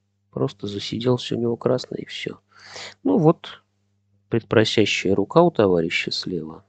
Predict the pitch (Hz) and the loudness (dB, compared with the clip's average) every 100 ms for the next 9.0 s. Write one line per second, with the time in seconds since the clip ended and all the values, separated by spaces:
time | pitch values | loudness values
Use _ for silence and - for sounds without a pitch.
0 | _ _ _ _ _ _ _ _ - - | _ _ _ _ _ _ _ _ -20 -20
1 | - - _ _ _ 110 127 113 98 - | -20 -20 _ _ _ -10 -6 -6 -10 -12
2 | 104 - 117 117 113 113 - - - 80 | -14 -10 -4 -2 -2 -4 -10 -6 -2 0
3 | 90 113 160 196 - 254 190 - 156 147 | 2 4 4 4 4 4 2 4 4 6
4 | 143 - 139 135 - - _ _ _ _ | 4 2 0 0 -4 -18 _ _ _ _
5 | _ - - 202 - 101 82 - - 117 | _ -10 -2 0 4 2 2 -4 0 2
6 | 107 113 - 131 143 95 80 73 76 - | 2 0 -4 -4 -4 -6 -10 -12 -14 -10
7 | - - - 82 82 87 - - 220 220 | -6 -4 -4 -4 -4 -4 -4 2 6 6
8 | 214 - 160 180 156 113 92 123 151 165 | 4 4 4 4 2 -4 4 6 6 4